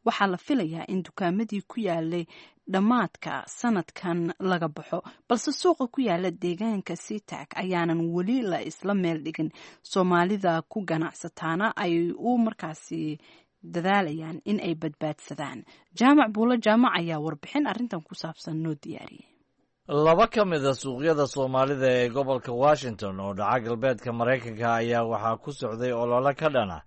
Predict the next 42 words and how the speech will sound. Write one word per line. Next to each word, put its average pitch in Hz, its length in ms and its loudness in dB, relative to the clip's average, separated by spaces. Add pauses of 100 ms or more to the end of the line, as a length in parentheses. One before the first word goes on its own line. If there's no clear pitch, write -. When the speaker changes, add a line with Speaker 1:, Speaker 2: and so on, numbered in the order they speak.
Speaker 2:
mana 147 200 0 (160)
ahayn 139 320 -2
wax 131 240 -2
iyaga 131 400 -2
ku 147 160 -10
gaar 135 280 6
ah. 120 280 2 (160)
Deegaanada 135 600 2 (100)
ay 120 80 0
ku 143 160 -6
yaalaan 127 480 6
ayaa 113 320 4
dib 104 160 -4
u 107 80 -4
dhis 113 240 -4
lagu 104 240 -2
sameynayay. 98 800 0 (240)
Degmada 110 500 0
Tukwila 107 600 -2 (300)
waxaa 123 360 2
ku 185 80 -6
yaalay 143 480 4
suuq 139 320 -6
yar 127 160 2
oo 113 160 0
ay 110 160 -2
dukaamo 110 420 -2
kooban 110 380 -2
ku 135 160 -8
yaalaan. 120 480 4 (180)
Go'aan 139 500 0
ayaa 135 300 4
laga 131 300 4
gaaray 101 480 0
in 135 240 -8
dhulka 135 320 -2
uu 110 240 -4
suuqaasi 117 640 -2
ku 143 160 -8
yaalo 120 320 4
la 123 180 2
dumiyo. 90 500 -6